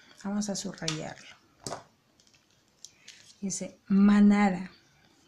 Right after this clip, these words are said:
Allá se refiere a varios. ¿Qué se refiere a manada? Una manada. Jauría, ya habíamos dicho ya.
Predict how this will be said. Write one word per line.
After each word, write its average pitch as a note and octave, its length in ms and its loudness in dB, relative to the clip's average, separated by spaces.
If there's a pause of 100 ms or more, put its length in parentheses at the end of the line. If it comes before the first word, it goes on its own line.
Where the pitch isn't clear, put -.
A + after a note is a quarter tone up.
(320)
Allá F3 440 -8
se F3+ 160 -10
refiere G3 400 -8
a F3 40 -4
varios. - 1080 -10 (140)
¿Qué A3+ 120 -10
se G3+ 160 -10
refiere F3 260 -8
a F3 40 -8
manada? E3 520 -4
Una G3 240 -4
manada. E3 760 -4 (1400)
Jauría, G#3 680 0
ya F#3+ 160 -2
habíamos G#3+ 500 0
dicho G3+ 320 -6
ya. F3 320 -10